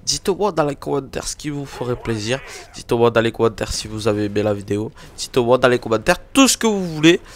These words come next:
Euh, à part, euh, quelques petits trucs. Euh,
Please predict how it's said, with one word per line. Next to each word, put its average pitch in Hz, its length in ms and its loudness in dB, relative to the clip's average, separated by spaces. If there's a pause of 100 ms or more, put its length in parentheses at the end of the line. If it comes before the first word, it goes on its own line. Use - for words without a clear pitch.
(440)
Euh, 123 340 8
à 120 120 6
part, 123 420 8
euh, 101 680 2 (120)
quelques 110 400 0
petits - 400 -8
trucs. - 540 -8
Euh, 101 1500 -2